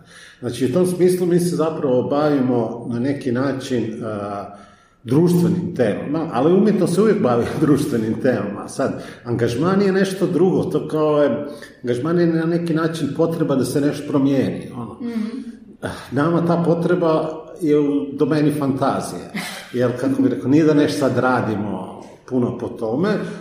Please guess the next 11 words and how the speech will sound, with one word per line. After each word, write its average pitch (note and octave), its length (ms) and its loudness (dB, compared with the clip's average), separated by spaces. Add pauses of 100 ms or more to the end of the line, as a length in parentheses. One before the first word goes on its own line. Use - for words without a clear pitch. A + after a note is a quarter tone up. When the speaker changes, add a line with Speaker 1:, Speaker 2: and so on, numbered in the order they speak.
(100)
Speaker 1:
osim F#3+ 380 2
u D#3+ 40 4
nekim F3 360 4
vrlo F3 240 4
specifičnim F3 840 -2
situacijama, D3 880 -4
a C3 140 -6
koje D#3+ 160 2
se - 240 -2
tiču D#3+ 320 -2
zapravo C#3 640 -4